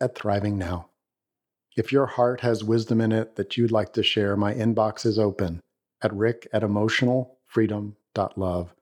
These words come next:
or visit emotional freedom dot love and leave a comment for all of us to read. We also have a Facebook group you'd be welcome to join.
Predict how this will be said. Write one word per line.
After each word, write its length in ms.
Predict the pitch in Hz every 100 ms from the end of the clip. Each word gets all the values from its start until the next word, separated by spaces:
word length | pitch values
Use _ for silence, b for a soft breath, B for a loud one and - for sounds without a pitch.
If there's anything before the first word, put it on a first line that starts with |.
| _ _ _ _ _ _ _ _
or 80 | 113
visit 460 | 101 131 127 123 - -
emotional 480 | 113 131 - 120
freedom 340 | 104 131 120 110
dot 220 | 107 107
love 340 | 107 107 107
and 240 | 101 95 92 _ _ _ -
leave 200 | 147 151
a 60 |
comment 560 | - - 123 98 87 87
for 160 | - 113
all 220 | 113 117
of 120 | 98
us 100 | 95
to 140 | - 95
read. 380 | 90 90 85 - _ _ _ _ _ _ _ _ _ _ _ _
We 100 | 135
also 240 | 123 101 101
have 160 | 95
a 60 | 98
Facebook 580 | - 110 - - 95 _
group 300 | 101 95 - _ -
you'd 140 | 123
be 100 | 131
welcome 440 | 117 131 - 123
to 140 | 113 117
join. 540 | 104 131 117 90 85